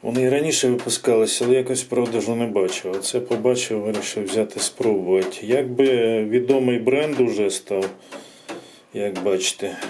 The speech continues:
Petrified Fish. Але їхня модель, яка вона випускала ще до цих відомих брендів, відомих моделей, які їх прославили трошечки,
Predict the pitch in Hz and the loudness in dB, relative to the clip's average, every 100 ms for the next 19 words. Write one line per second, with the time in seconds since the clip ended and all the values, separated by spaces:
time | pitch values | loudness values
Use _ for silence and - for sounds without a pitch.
0 | - - - 101 - 98 - 107 101 92 | -12 -18 -8 -6 -4 -6 -6 -2 0 -2
1 | - 98 95 - - - _ _ _ - | -4 -6 -4 -2 -4 -12 _ _ _ -16
2 | - _ _ _ - - - - - _ | -16 _ _ _ -18 -16 -16 -18 -20 _
3 | - 104 113 123 147 - 131 127 127 123 | -6 -2 0 0 0 -2 0 2 2 4
4 | 151 135 123 127 123 120 120 113 117 - | 2 2 2 2 2 0 -2 -2 -6 0
5 | 123 117 101 - 113 101 117 104 - 101 | 2 2 0 -2 -2 0 2 2 0 -4
6 | - - 98 98 98 95 95 117 131 131 | -6 -8 -4 -2 0 -2 -2 0 2 2
7 | 113 110 104 98 110 110 104 98 - 110 | 0 0 2 2 2 0 0 -2 -4 -4
8 | 110 123 143 113 98 92 - _ - - | 0 2 4 2 -2 -6 -16 _ -20 -20
9 | _ - - 104 - 104 101 - - - | _ -14 -10 -10 -8 -4 -4 -6 -12 -16
10 | - 104 107 - 107 104 92 92 92 - | -10 -4 -2 0 2 2 4 2 0 2
11 | 95 92 - - - 202 | 2 2 0 -6 -6 -8